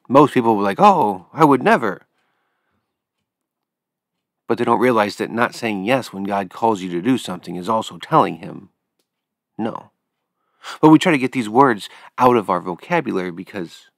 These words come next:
it makes people feel bad. "Well, you're not that bad of a sinner. It's okay to do what you do." We can't tell anybody that they are going against God because we can't make people feel bad.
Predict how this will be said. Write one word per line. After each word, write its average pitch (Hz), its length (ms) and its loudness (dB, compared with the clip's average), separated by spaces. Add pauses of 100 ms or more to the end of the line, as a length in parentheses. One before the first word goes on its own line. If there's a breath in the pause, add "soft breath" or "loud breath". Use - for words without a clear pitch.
(160)
it 131 100 -6
makes 82 220 -18
people 98 300 -18
feel 135 260 -4
bad. - 420 -16 (2250)
"Well, 107 120 -6
you're 139 120 2
not 131 200 -2
that 156 220 4
bad 71 220 -12
of - 100 -20
a 92 60 -18
sinner. 104 480 -16 (1500)
It's 160 160 -4
okay 175 340 0
to 139 100 -4
do 202 240 2
what 110 240 0
you 160 140 2
do." 160 260 -2 (960)
We 143 120 2
can't 139 280 -10
tell 110 180 -4
anybody 95 360 0
that 87 160 -8
they 107 120 -6
are 95 140 -4
going 95 320 -6
against 87 360 -14
God 113 220 -4
because 90 300 -12
we 123 80 -10
can't - 260 -10
make 135 220 -12
people 123 380 -4
feel 175 300 -2
bad. - 460 -12